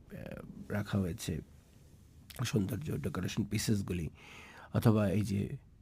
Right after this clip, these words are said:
জন্তু জানোয়ার যেমন ভেড়া, তারপরে আপনার, আহ, অন্যান্য পাখ-, পাখালির যে দৃশ্যগুলি রয়েছে,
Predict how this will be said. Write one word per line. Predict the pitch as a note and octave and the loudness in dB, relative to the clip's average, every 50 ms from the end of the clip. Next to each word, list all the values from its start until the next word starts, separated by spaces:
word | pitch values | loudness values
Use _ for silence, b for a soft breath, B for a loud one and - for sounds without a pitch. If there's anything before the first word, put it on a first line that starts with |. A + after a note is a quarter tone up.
| - - - A2+ | -12 -10 -8 -4
জন্তু | G#2+ A2 G#2 G2 G#2 G#2+ G2+ | -2 0 0 0 0 0 0
জানোয়ার | F#2+ F#2+ F#2 G2 G2+ G2+ G2 G2+ G2+ | 0 0 0 -2 -2 -2 -2 -2 -4
যেমন | G#2+ - G2+ G#2 - - - - - - - - - - - | -4 -6 -6 -6 -6 -6 -6 -8 -10 -14 -12 -10 -6 -4 0
ভেড়া, | A2 G2+ F#2+ F2+ E3 E3+ - - - - - B B B B B B B B B B B - - | 2 4 4 4 2 0 -2 -2 -6 -8 -14 B B B B B B B B B B B -16 -10
তারপরে | - D3+ - - - G2+ G#2 - | -8 -8 -8 -4 -4 -4 -4 -4
আপনার, | - - - - - - - - - - - | -6 -8 -10 -8 -8 -8 -6 -8 -8 -10 -10
আহ, | - - - - - - - - - - | -10 -10 -10 -12 -14 -16 -18 -14 -8 -4
অন্যান্য | G#2+ G#2 G2 F#2+ F#2 - A#2 - | -2 -2 0 -2 -2 -4 -6 -4
পাখ-, | - F#2 - - - - | -2 -4 -4 -4 -4 -4
পাখালির | - F#2 - - F#2 F2+ F#2+ F#2 - | -2 -2 0 0 0 0 0 -2 -4
যে | - - D#2+ | -6 -8 -6
দৃশ্যগুলি | D2+ - - - - G2+ - - E2+ D#2+ | -4 -4 -4 -2 -2 -2 -2 -2 -2 -2
রয়েছে, | F#2 A#2 A#2+ A2+ G2+ - - - - | 2 4 4 4 4 2 -4 -6 -6